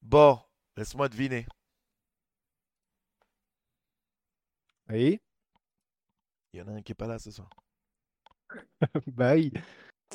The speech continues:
Speaker 2: J'ai mis le message, euh, sur la conv. <laughs> Il est à
Speaker 1: Ah.
Speaker 2: toi, après, pour le coup, pour une fois, euh, il y a un truc que je suis très content qu'il soit pas là, c'est parce que enfin, il prend un peu de temps pour lui.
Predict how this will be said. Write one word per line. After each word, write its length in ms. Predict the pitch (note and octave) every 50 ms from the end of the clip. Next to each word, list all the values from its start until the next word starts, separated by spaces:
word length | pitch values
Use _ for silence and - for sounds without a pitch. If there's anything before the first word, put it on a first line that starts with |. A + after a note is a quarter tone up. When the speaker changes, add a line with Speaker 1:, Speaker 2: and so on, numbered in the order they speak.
| - -
Speaker 2:
J'ai 140 | B2+ B2+ C#3
mis 100 | D3+ D#3
le 80 | D3+ D3
message, 400 | D#3 D#3 D3 - E3 D3+ D3 C3
euh, 600 | B2+ B2 B2 B2 B2 A#2+ A#2+ A#2+ A#2+ A#2+ A#2+ A#2+
sur 200 | A#2 - - C3+ B2+
la 140 | C3+ C3+
conv. 300 | - - E3 E3 E3 D3+ - -
<laughs> 580 | - - F3+ - - - - - - - - -
Il 160 | D#3+ D#3 D#3+
est 120 | E3 E3
à 420 | D#3 D3 C#3+ C#3+ C#3 C3+ C3+ B2 - - - - - _ _
Speaker 1:
Ah. 60 | - -
Speaker 2:
toi, 200 | A#3 B3 B3+ -
après, 300 | G#3+ G3+ - - A3+ G#3
pour 180 | G#3+ A3+ A#3
le 80 | A#3 A3+
coup, 300 | - - A3+ A3+ B3 B3+ -
pour 160 | - E3+ E3+ F3+
une 100 | F#3 -
fois, 400 | - - F3 F3 F3+ - - _ _ _ - _ _ _ _ _ - -
euh, 520 | C3 C3+ C3+ C3+ C3 C3 B2+ B2+ C3 C3 C3
il 60 | C3
y 40 | D3
a 100 | D3+ D3+
un 60 | D#3+
truc 240 | - - - - -
que 100 | - D#3+
je 60 | C#3 -
suis 140 | - F3 -
très 180 | - A3+ G#3+
content 300 | - - G3+ - - F#3+
qu'il 140 | D3+ - -
soit 140 | - E3 -
pas 100 | - D#3+
là, 100 | F3 F#3+
c'est 100 | - -
parce 140 | - - -
que 100 | - D#3+ - _ -
enfin, 760 | C4+ B3+ C#4 C4+ A3 - - - - A3+ G#3 G3+ G3+ G3+ - _ _ _ _ _ _
il 140 | - D#3+ D3
prend 260 | - - - F#3 F3
un 40 | E3
peu 160 | - - E3+ D#3
de 40 | -
temps 200 | - - F3 D#3+
pour 240 | - - D#3+ D3
lui. 200 | D3+ D3 E3 G#3